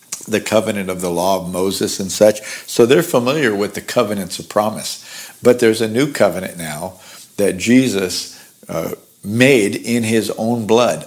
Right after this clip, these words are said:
a blood covenant. And, and Paul says, "Look, God has not only made us apostles, but he's made us sufficient as ministers of the new covenant of the Lord." When Jesus took the, the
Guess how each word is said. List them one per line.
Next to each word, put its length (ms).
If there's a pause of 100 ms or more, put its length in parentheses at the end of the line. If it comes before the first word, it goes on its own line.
a 100
blood 540
covenant. 480 (440)
And, 220 (220)
and 220
Paul 280
says, 320
"Look, 340
God 340
has 380
not 300
only 240
made 240
us 240
apostles, 840
but 140
he's 340
made 240
us 140
sufficient 800 (460)
as 240
ministers 920 (100)
of 260
the 140
new 440
covenant 680 (100)
of 240
the 100
Lord." 320
When 160
Jesus 380
took 320
the, 180 (420)
the 280